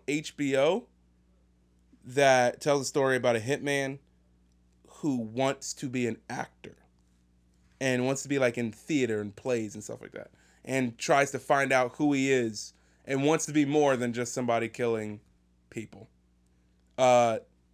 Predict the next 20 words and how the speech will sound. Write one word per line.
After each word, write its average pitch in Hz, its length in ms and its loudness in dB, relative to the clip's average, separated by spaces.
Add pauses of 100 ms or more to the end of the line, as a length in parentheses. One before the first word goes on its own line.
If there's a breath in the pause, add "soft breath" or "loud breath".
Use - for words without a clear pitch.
(300)
played 170 320 4
by 151 420 6 (220)
Bill 143 180 2
Hader, 139 400 0 (1120)
shot 151 640 4
and 143 160 -2
directed 143 360 0
sometimes 135 460 -2
by 127 180 2
Bill 131 280 0
Hader, 127 340 0 (300)
who's 120 120 -12
from 123 220 -4
S 127 240 -4
N 120 80 -2
L. 117 240 -4 (800)
Show 185 320 0
is - 120 -4
freaking 117 680 -8
hilarious. - 720 -16